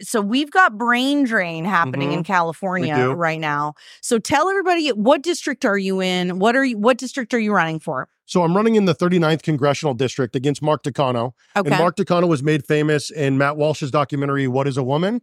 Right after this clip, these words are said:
Speaker 1: Mm.
Speaker 2: Uh, when he couldn't identify what a woman is.
Speaker 1: Yep.
Speaker 2: And again, when he testified against a parent's Bill of Rights on the floor. Again, when he said that Mike Tyson should be able to box against women if he identifies as a woman. And he's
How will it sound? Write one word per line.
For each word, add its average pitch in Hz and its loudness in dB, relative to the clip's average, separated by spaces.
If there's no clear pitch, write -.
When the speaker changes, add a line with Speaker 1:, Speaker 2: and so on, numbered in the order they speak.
Speaker 1:
Mm. 240 4
Speaker 2:
Uh, 143 6
when 147 -2
he 135 -4
couldn't 165 -2
identify 160 0
what 170 0
a 208 0
woman 156 0
is. 170 -2
Speaker 1:
Yep. 185 0
Speaker 2:
And 156 0
again, 170 0
when 175 0
he 160 0
testified 156 0
against 143 -4
a 151 -2
parent's 151 -2
Bill 143 -2
of 131 -4
Rights 139 2
on 147 -4
the 143 -4
floor. 170 2
Again, 175 0
when 175 0
he 160 0
said 180 -2
that 151 -2
Mike 156 2
Tyson 160 0
should 151 -6
be 160 2
able 160 0
to 147 2
box 156 2
against 143 -4
women 196 0
if 156 -2
he 143 -2
identifies 196 2
as 185 -6
a 190 -2
woman. 196 0
And 165 2
he's 170 -2